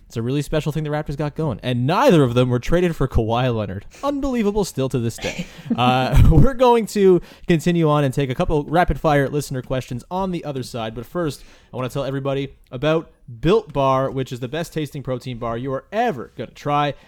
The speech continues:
Speaker 1: They've got a lot of lovely brand new flavors for you, six to be exact, including caramel brownie,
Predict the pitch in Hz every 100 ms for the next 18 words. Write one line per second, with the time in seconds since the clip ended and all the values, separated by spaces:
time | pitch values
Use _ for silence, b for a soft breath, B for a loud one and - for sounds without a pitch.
0 | _ 117 120 120 117 113 160 160 - 107
1 | 101 175 123 - 135 120 160 143 123 120
2 | 131 123 123 135 139 139 - 294 - 156
3 | 160 127 127 - 117 127 120 156 156 123
4 | 123 120 117